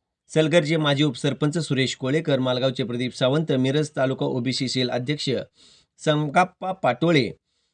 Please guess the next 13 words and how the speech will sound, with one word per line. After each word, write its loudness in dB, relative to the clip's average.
सांगली 2
जिल्हा 4
युवक 2
काँग्रेस -2
उपाध्यक्ष -2
व 2
मदनभाऊ 2
युवा 0
मंचचे -4
तालुका 0
अध्यक्ष -2
सुजितभाऊ -2
लकडे, -2